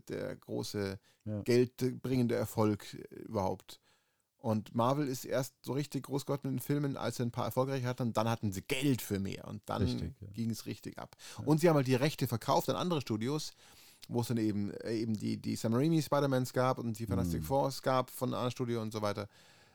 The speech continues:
Speaker 1: Ähm, da hatten sie dann Geld und die hatte eben D C nicht und deswegen, ja, ich vermute, also das ist alles meine persönliche Vermutung jetzt,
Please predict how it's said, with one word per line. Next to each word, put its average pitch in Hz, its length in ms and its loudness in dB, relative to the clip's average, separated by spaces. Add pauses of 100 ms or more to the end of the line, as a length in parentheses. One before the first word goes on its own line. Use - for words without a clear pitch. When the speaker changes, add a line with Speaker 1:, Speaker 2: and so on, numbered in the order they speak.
(140)
Speaker 1:
Ähm, 104 440 -2 (880)
da 123 100 0
hatten 156 220 2
sie 151 40 2
dann 160 120 4
Geld 117 280 2
und 110 200 -2
die 120 100 2
hatte 135 200 0
eben 127 200 0
D 131 120 -2
C 147 220 -4
nicht 147 360 -2
und 104 400 -6
deswegen, 120 580 -2
ja, 113 160 -4
ich - 160 -2
vermute, 147 500 6
also 98 120 2
das 95 80 -8
ist - 20 -2
alles 110 220 -2
meine 104 120 0
persönliche 98 580 -2
Vermutung 113 380 -4
jetzt, - 220 -10